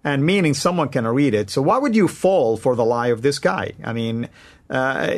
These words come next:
you know, so wh-, have you ever asked that question? Because I, I, I know some of the answers that I will get if I ask that. But, uh, in your research, have you ever asked, uh, a question like that, for instance?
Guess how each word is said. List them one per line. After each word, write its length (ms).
you 180
know, 680
so 420
wh-, 160
have 140
you 100
ever 220
asked 260
that 180
question? 380
Because 260
I, 140
I, 340
I 40
know 240
some 200
of 80
the 100
answers 360
that 160
I 80
will 160
get 200
if 120
I 120
ask 260
that. 260
But, 220
uh, 440
in 120
your 160
research, 400
have 120
you 80
ever 160
asked, 380
uh, 220
a 60
question 340
like 160
that, 200
for 100
instance? 400